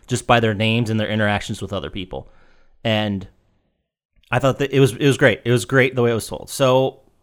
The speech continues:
in order to get the platinum, I had to play through it a couple more times. One time it did glitch on me, and I didn't get the Backtracker trophy, which is a trophy where you get to the very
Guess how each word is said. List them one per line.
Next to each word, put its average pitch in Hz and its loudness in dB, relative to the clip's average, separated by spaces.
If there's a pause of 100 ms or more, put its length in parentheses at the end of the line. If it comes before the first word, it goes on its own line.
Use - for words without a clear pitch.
(340)
in 139 2
order 151 4
to 131 0
get 131 0
the 113 -6
platinum, 147 6
I 117 4
had 113 2
to 101 -6
play 135 2
through 131 0
it 117 2
a - -8
couple 117 0
more 101 -2
times. 71 -8 (680)
One 139 6
time 151 4
it 117 0
did 120 0
glitch 113 0
on 131 2
me, 135 0
and 110 0
I 104 2
didn't 113 -2
get 110 -2
the 101 -6
Backtracker 120 0
trophy, 131 -2
which 113 -4
is 101 -6
a 98 -8
trophy 117 -2
where 107 0
you 104 -2
get 110 -2
to 120 -4
the 110 -2
very 110 0